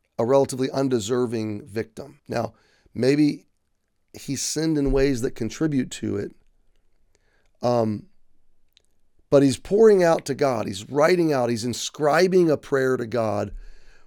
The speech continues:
where he is delineating the, his relational, political,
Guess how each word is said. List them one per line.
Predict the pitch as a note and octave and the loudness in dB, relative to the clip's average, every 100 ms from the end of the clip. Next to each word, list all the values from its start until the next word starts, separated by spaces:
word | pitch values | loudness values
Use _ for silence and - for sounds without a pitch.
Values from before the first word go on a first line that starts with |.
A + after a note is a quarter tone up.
| - | -6
where | C3 B2+ | 0 0
he | B2+ C#3 | 2 2
is | B2 G#2 - - _ _ _ | 2 2 -8 -16 _ _ _
delineating | G#2 C3 C3 D3 D#3 C#3 A#2 A2 G#2+ G#2 G#2 - _ _ | 0 2 6 6 6 6 2 0 -4 -6 -10 -18 _ _
the, | A#2 F#2 - - | -8 -8 -16 -8
his | C3 A2+ | -6 -2
relational, | A#2 A2 A#2+ C3+ - E3 D#3 D#3+ D#3+ D#3 - _ _ _ _ _ _ | 0 2 4 4 2 0 0 0 -2 -6 -16 _ _ _ _ _ _
political, | - C3 A2+ A#2 A#2+ C3+ C3+ C3 | -4 -2 2 0 0 2 2 2